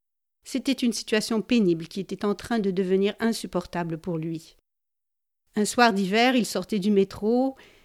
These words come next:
et avait à peu près quatre cents mètres à parcourir jusqu'à la maison où sa communauté, les séminaristes et son travail l'attendaient.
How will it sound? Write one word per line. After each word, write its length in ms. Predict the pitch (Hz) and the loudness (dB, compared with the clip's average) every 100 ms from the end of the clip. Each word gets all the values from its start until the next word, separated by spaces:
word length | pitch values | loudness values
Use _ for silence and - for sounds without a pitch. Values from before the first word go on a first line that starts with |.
| _ _ _ _ | _ _ _ _
et 260 | 220 208 196 | -2 0 2
avait 580 | 208 196 196 233 247 247 | 2 2 2 4 4 4
à 100 | 202 | 0
peu 140 | 190 202 | 0 0
près 200 | - 247 | 2 0
quatre 300 | 294 - 233 | 0 0 0
cents 180 | - 180 | 4 4
mètres 260 | 170 - | 4 0
à 60 | 160 | -4
parcourir 520 | 165 - 185 170 160 | -6 -4 -4 -2 -2
jusqu'à 320 | 170 - - | -4 -6 -4
la 80 | 175 | 2
maison 380 | 180 175 208 226 | 4 4 4 2
où 60 | |
sa 200 | 190 190 | 0 -2
communauté, 800 | 170 196 190 185 185 - 220 233 | 0 2 4 4 2 0 -2 0
les 180 | 240 175 | 0 -2
séminaristes 840 | - 180 185 190 185 208 214 - | 0 0 2 2 0 0 -2 -2
et 60 | 185 | -2
son 160 | 185 170 | 0 -2
travail 380 | - 165 170 | -2 -2 -2
l'attendaient. 580 | 170 165 170 156 156 160 | -2 -4 -2 -2 -2 -8